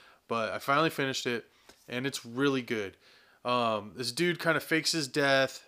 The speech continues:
Well, it's kinda this weird premise. Guy's coming, he's a,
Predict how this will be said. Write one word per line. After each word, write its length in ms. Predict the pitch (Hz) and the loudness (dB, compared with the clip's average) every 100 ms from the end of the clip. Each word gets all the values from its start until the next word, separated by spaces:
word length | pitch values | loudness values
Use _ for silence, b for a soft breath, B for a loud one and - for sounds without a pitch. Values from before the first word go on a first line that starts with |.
| - | 0
Well, 140 | 165 | 2
it's 200 | 160 147 | 2 2
kinda 200 | - 208 | 6 6
this 140 | 180 135 | 4 2
weird 220 | 156 139 | 0 2
premise. 380 | 139 117 - - B B B B B - | -2 -2 -4 -8 B B B B B 6
Guy's 260 | 180 180 | 8 8
coming, 320 | 185 185 170 143 | 8 2 2 -2
he's 220 | 156 139 | -2 2
a, 320 | 127 113 | 2 2